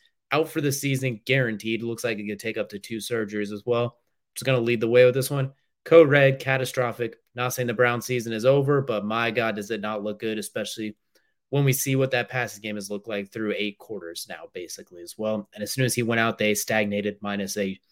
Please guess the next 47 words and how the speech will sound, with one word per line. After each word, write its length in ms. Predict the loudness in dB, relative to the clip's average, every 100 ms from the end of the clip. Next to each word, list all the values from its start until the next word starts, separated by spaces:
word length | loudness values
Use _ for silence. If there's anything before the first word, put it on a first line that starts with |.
| _ _ -6
Jerome 340 | -2 0 0
Ford 340 | -2 -2 0 0
set 320 | -2 -2 -2
sixty-nine 600 | -6 -6 -6 -4 -4 -4
yard 220 | -6 -8 -6
burst. 360 | -8 -8 -12 -10
So 300 | -8 -8 -14 _ _ _ 6
I'm 60 |
gonna 100 | 8
say 100 | 8
this 160 | 6 4
is 80 | 2
code 240 | 4 6
red, 200 | 6 4
catastrophic. 580 | 2 -2 0 -2 -2 -4
The 80 | -2
Browns 360 | -2 0 0
are, 300 | 0 -2 -4 _ _ _ _ _ 4
they're 80 |
not 200 | 6 6
toast, 380 | 6 6 8 4
but 220 | 0 0
my, 300 | -2 0 2
oh 100 | 2
my, 320 | 2 2 0 2
the 160 | -2
path 420 | -4 -2 0 0
is 120 | -2 -2
a, 180 | -4 -6 -12 _ _ _
it's 140 | 2 8
no 120 | 10
longer 240 | 10 8
a 80 | 6
yellow 300 | 8 8 6
brick 260 | 6 2 4
road. 320 | 6 6 4
This 180 | 0 -2
is 120 | -2
like 140 | -2
the 60 | -4
path 300 | -6 -6 -4
through 120 | -8
Shelob's 440 | -4 -4 -2 -4
lair 300 | -6 -8 -10 -16
at 80 |
this 140 | -20 -20
point. 260 | -20 -20